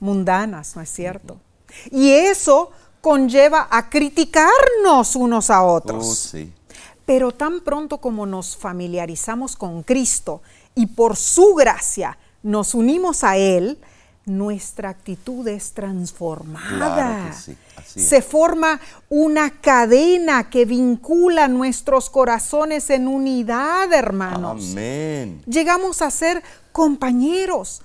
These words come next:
Speaker 2: Y eso es cierto.
Speaker 1: unidos con Cristo. Y esa perfecta conexión da al mundo un testimonio del poder de
Speaker 2: Muy
Speaker 1: Dios.
Speaker 2: bien, muy bien dicho, Nessie.
Speaker 1: Entonces, ya no habrá contiendas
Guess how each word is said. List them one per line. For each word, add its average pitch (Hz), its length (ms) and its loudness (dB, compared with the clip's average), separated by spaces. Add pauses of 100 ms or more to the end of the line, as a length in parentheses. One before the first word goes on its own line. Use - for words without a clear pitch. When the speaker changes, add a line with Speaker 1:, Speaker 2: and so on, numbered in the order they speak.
(120)
Speaker 2:
Y - 40 -16
eso 302 200 0
es 269 60 2
cierto. 285 260 2
Speaker 1:
unidos 427 420 2
con 262 300 0
Cristo. 294 840 -2 (320)
Y 202 300 -2
esa 269 480 -2
perfecta 214 600 -6
conexión 202 840 -4 (340)
da 214 460 2
al 226 200 6
mundo 262 720 4 (280)
un 247 260 0
testimonio 208 800 -4
del 185 160 -4
poder 165 380 -8
de 156 120 -8
Speaker 2:
Muy 156 120 -4
Speaker 1:
Dios. 135 420 -4 (120)
Speaker 2:
bien, 104 120 -12
muy 135 180 -8
bien 156 160 -10
dicho, - 320 -14
Nessie. - 220 -18
Speaker 1:
Entonces, 196 640 -4 (140)
ya 196 220 2
no 220 140 6
habrá 208 300 6
contiendas 262 880 2